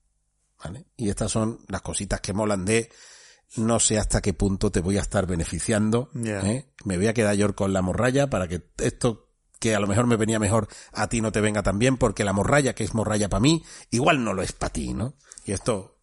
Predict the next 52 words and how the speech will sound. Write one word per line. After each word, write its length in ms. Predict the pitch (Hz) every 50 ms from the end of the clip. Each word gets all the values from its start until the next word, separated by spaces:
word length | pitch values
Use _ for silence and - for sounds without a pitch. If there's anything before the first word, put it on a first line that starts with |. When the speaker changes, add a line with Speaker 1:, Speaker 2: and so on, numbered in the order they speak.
| _ -
Speaker 1:
esto 180 | - - 110
mola 160 | 90 78 71 71
bastante. 480 | 73 - - - - - - - - - - - - - - -
Y 100 | - 135
pues 140 | 117 135 127
eso 140 | 120 - 151
es 40 | 131
lo 60 | 127
que 100 | - 120
me 80 | 110 113
ha 20 |
llamado 200 | 110 107 104 101
la 60 | 101
atención 380 | 95 95 85 - - 101 98 101
de, 360 | 95 87 78 69 65 64 -
de 140 | - - -
Sisted. 440 | - - 104 - - - 87 - - -
Además 280 | - 98 98 104 107 110
de 260 | 117 107 104 98 - - - - - - - _ -
un 100 | 95 92
juego 240 | - 101 101 98 90
para 160 | 98 92 92
dos 140 | 92 92 87
jugadores 360 | 101 92 87 92 98 95 90
de 120 | 98 92
treinta 260 | - 92 95 92 98 90
minutos, 300 | 95 95 101 98 123 104
que 80 | 98 92
sabéis 240 | - 85 90 90
Speaker 2:
Pues, 100 | - 127 117
Speaker 1:
que 40 | 127
en, 140 | - - -
en 80 | 98
mi 120 | 98 110 120 120
Speaker 2:
pues 80 | 120
mira, 80 | 135 143
Speaker 1:
casa 380 | 139 131 117 101 - - - 113
va 80 | 101
muy 140 | 87 87 71
bien. 180 | 65 64 62 - -
Speaker 2:
a 100 | - 127
mí 100 | 127 123
se 120 | - 143
me 100 | 139 143
ha 60 | 139 139
ido 120 | 135 135
del 160 | 135 139 131
radar 280 | 117 117 120 117 127 120
seguramente 420 | - 131 123 120 117 123 127 139
porque 220 | 117 123 117 113 104
cuando 240 | - 110 107 104 104
veo 220 | 110 120 123 117